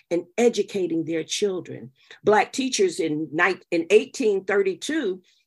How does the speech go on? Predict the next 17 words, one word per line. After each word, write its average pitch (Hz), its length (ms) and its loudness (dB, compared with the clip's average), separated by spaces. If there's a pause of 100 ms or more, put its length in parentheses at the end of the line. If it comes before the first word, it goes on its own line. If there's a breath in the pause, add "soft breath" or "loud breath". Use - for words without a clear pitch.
(140)
in 220 160 10
a 196 100 4
newspaper 196 680 -2
called - 260 -6
The 147 80 0
Liberator, 156 720 0 (200 soft breath)
were 185 200 4
charged 202 1000 0 (240)
to - 100 4
cultivate 196 800 0
their 170 260 0
own 196 320 0
genius 185 680 -4 (300 soft breath)
because 170 540 2
mediocrity 160 840 -2
was 143 360 -4
unacceptable 147 1080 -4